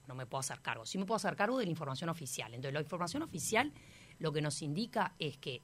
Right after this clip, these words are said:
el ataque existió, que no se logró vulnerar contraseñas ni firmas, es decir, tú puedes seguir usando tu I D sin problema,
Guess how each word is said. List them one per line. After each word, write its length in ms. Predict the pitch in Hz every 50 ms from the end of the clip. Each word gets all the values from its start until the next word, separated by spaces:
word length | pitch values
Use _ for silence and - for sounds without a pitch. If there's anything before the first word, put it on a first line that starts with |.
| - -
el 100 | 156 131
ataque 280 | 131 131 - 147 135 135
existió, 680 | 127 - - - - - - 180 180 190 226 302 349 - - - - - - - - - - - - - - - - - - - - - - -
que 140 | - 214 196
no 220 | 208 226 262 320
se 160 | 311 - 320
logró 280 | 285 262 190 185 196 202
vulnerar 540 | 196 202 180 165 165 160 160 175 185 202 -
contraseñas 720 | - 180 165 156 - - 151 143 - - 170 175 196 196 170
ni 100 | 156 139
firmas, 380 | - - 190 160 156 147 - 170
es 60 | 147 123
decir, 160 | 151 160 131
tú 120 | - 185 151
puedes 180 | - 175 170 165
seguir 220 | - 170 160 151
usando 420 | 151 131 - - 160 160 160 156
tu 220 | 135 - - 165 160
I 100 | 151 143
D 200 | 131 143 160 175 -
sin 260 | - - 170 147 127
problema, 540 | - 147 139 139 139 143 143 151 202 269